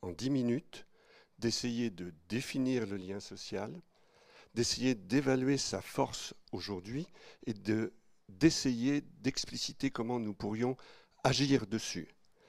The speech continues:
Alors, comme je suis, euh, bon élève, j'ai essayé de le faire, et donc en dix minutes, vous pourrez, et je vais, euh, parodier Woody Allen, vous pourrez savoir tout ce que vous voulez sur le lien social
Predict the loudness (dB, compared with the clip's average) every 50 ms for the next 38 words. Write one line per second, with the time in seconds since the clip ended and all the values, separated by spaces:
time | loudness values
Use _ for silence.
0 | -20 -20 -20 -20 -20 -20 -20 -20 -20 -8 -4 2 4 4 4 4 2 -4 -12 -16
1 | _ _ 0 0 2 2 2 0 0 0 0 0 0 2 2 2 4 4 4 4
2 | 2 2 0 -4 -8 -12 -2 2 2 4 4 6 6 6 6 6 6 4 0 -6
3 | -12 -14 -12 -12 -6 -2 0 0 0 0 -2 -2 0 0 0 0 0 -2 -2 0
4 | 4 4 6 6 6 4 2 -4 -10 -18 -18 -16 -18 -18 -14 -4 -2 -2 2 6
5 | 4 4 4 4 4 6 6 6 6 4 0 -2 2 4 4 6 6 4 2 2
6 | -2 -8 -12 -12 -10 -10 -10 -10 -10 -10 -6 -4 -4 -4 -4 2 4 4 8 8
7 | 8 8 8 4 2 -2 -10 -20 -12 -4 0 0 0 0 0 0 -2 -2 0 2
8 | 2 2 2 2 0 -2 -4 -6 -12 -16 -18 -18 -18 -4 4 4 4 6 6 2
9 | 2 2 2 2 2 2 0 -2 -2 -4 -2 -2 -2 -2 -2 -4 -4 -6 -10 -14
10 | -20 -20 -20 -20 -18 -10 -4 -4 -4 0 2 2 4 6 6 6 6 6 2 -2
11 | -12 -20 -20 -20 _ _ _ _ _ _ _ _ _ _ _ _ -16 -16 -16 -14
12 | -6 0 2 6 8 8 8 8 6 6 6 4 2 -4 -6 -4 -2 -2 -2 0
13 | -2 -2 -2 -2 -4 -4 -4 -2 0 0 0 0 0 -2 -2 -2 -2 -2 -2 -2
14 | -2 -2 -2 -4 -4 -4 -2 0 0 0 0 -2